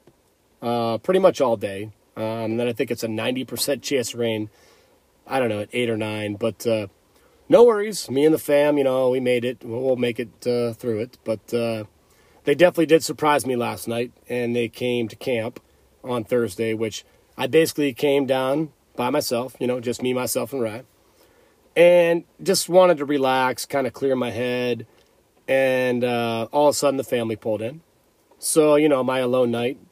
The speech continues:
kinda turned into family night, which was awesome. Um, I would always rather be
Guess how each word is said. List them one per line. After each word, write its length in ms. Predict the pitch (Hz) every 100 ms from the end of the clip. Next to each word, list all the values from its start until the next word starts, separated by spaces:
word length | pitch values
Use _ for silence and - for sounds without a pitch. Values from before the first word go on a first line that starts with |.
| -
kinda 220 | 127 113
turned 200 | - 117
into 140 | 113
family 300 | 107 113 107
night, 180 | 107 107
which 180 | 131 131
was 160 | 143 117
awesome. 520 | 104 101 113 104 98 _ -
Um, 360 | 110 110 110
I 100 | 120
would 160 | 127 123
always 400 | 127 127 123 107
rather 260 | 120 117
be 480 | 110 120 117 110 110